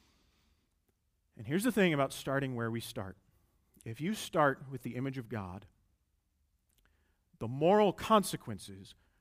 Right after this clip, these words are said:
go a lot deeper than just "don't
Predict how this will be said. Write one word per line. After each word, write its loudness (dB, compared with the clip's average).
go 2
a 4
lot 8
deeper -2
than -4
just -4
"don't -6